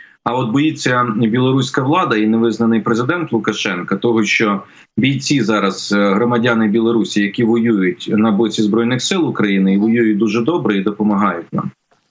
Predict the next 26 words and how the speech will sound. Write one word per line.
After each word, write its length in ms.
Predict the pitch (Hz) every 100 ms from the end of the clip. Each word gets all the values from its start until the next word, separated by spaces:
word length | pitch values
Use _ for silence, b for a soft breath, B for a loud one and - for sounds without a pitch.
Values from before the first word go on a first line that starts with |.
| _ _ - 110
так 200 | 170 135
от 180 | 156 -
вони 260 | 139 156 185
можуть 340 | 151 139 135
повернутися 680 | 143 135 139 156 151 135 139
до 120 | 139
Білорусі. 680 | 139 151 185 208 190 - - _ _ _ _ _
Полк 300 | 170 165 135
Каліновського, 720 | 135 127 135 170 147 - 123
полк 320 | - 143 139 -
Погоня. 580 | 117 123 156 143 117 - _ _
Ну, 100 | 180
от 120 | 226 170
за 100 | 180
аналогією, 500 | 160 165 160 143 131
як 200 | 127 -
це 120 | 127
робили 400 | 120 127 120 113
Р 160 | 123 101
Д 100 | 104
К, 220 | 117 120
Легіон 400 | 104 92 107 107
Свободи 420 | - 104 101 98
Росії, 400 | 92 92 120 113
Сибірський 580 | 98 98 98 104 - 92
батальйон. 580 | 95 - 92 90 87